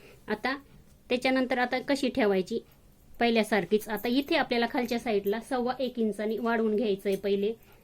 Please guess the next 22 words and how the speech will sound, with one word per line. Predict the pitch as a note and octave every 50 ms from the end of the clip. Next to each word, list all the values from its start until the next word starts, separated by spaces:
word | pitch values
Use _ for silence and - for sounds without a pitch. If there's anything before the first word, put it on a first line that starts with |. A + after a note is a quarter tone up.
| - - -
ते | C4 C4+ B3
लक्षात | A#3+ A#3 - - A3
ठेवायचं. | G3+ - A#3+ G#3 F#3+ F3+ F3+ - G3
आता | G3 -
इथे | G#3+ A3 - A3+
बघा, | G3 G3 G3 G3 G#3+
मी | A3 A#3 C#4+ D#4 - - - - - -
सव्वा | - A3+ A3 G#3 G#3+ A#3 C#4 D4+ - - - - - - -
एक | A#3+ A#3+ A#3+ -
इंचानी | A3 G#3 G3 G3+ G3+ G3 A3 A#3+
वाढवून | B3 A#3+ A#3 G#3 G3 F#3+ G3+
घेते. | F#3+ G3+ G3 - D#3 - - - - - - - - - - - - - - -
आपण | A#3+ - - D4 C4+
जितका | C4 D4+ C#4 - - D#4
टक्सला | D4 D4+ - C4+ C4 - - - - B3 B3 G#3+ G3+ - - - - - - -
मार्किंग | - A#3+ A#3 A3+ A3 - A#3+ A3
केलेली | A3+ A#3 A3 G#3+ A3 G#3+ A3
असते | A3 A3 - - G#3
किंवा | G#3 A#3 A#3 A3+
घेतलेला | G#3+ B3+ C4 C4 - A3 A3 A3 A3 G#3+
असतो | A3+ A3+ - A#3 G#3+
ना, | A3